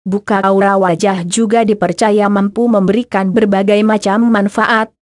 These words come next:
contohnya seperti memberikan kesehatan, mengurangi stres, keberuntungan,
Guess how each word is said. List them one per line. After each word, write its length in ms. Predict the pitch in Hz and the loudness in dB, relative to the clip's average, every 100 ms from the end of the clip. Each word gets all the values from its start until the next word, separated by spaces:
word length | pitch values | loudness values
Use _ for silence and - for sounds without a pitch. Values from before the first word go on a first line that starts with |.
| _ | _
contohnya 640 | 190 180 254 262 262 285 | -2 0 0 0 0 0
seperti 480 | - - 175 - 233 | -4 -4 -4 0 0
memberikan 640 | 233 202 196 240 - 190 | 2 2 0 -2 -2 -4
kesehatan, 800 | 190 285 269 226 185 202 214 226 - _ | -2 -2 0 -2 -2 -2 -2 -4 -8 _
mengurangi 800 | 214 202 202 190 175 180 196 208 | 0 2 2 2 0 0 0 -2
stres, 560 | - 226 233 269 - _ _ | -4 -4 -2 -2 -4 _ _
keberuntungan, 800 | 226 208 226 226 233 196 196 202 | -2 0 0 0 0 0 0 -2